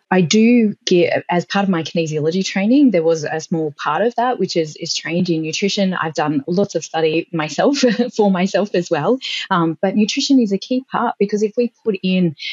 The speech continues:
you know, dead food into our body or processed food into our body or tons of, uh, and when we're exhausted and tired, we tend to go for the quick, easy, dirty fuel. I don't like to call, uh,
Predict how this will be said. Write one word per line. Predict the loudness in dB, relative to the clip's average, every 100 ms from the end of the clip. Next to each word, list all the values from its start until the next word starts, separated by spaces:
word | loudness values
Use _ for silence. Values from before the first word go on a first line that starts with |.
| -2
you | 2
know, | 2 2 0
dead | 2 2
food | 0 0 2
into | 2 0 -2
our | -4 -2
body | 0 0
or | -2 -4
processed | -4 -2 -2 -4 -6 -2
food | 0
into | 0 -2 -4
our | -4
body | 0 0 2 0
or | -2 -10 -20 _ -2
tons | 0
of, | 2 0 -2 -4
uh, | -2 -2
and | -2 0
when | 2 2
we're | 2 0
exhausted | -2 0 -2 -2 -2
and | -2
tired, | -2 -2 0 0
we | -2
tend | -2 0 0
to | 0
go | -2 -2
for | -4
the | -6
quick, | -4 -4 0
easy, | 0 2 2 0 -4 -16 -18 _ -4 2
dirty | 4 4 2 0
fuel. | 2 2 4
I | 2
don't | 2 0
like | -2
to | 0
call, | 0 -2 _
uh, | -8